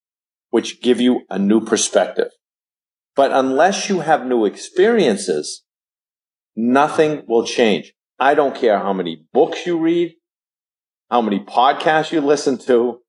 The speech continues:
how many ted Talks you watch, nothing changes unless you experience it, because by experiencing it,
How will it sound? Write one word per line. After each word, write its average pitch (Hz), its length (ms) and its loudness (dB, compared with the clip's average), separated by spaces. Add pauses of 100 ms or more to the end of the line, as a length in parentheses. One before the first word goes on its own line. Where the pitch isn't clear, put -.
(220)
how 110 80 0
many 98 240 0
ted - 360 -2
Talks 156 340 0
you 143 100 2
watch, 120 460 2 (500)
nothing 185 720 0 (180)
changes 139 720 0
unless 110 420 0
you 92 160 0
experience 160 880 0
it, 104 140 2 (120)
because 104 400 -2
by 101 200 2
experiencing 196 1160 0
it, 87 280 0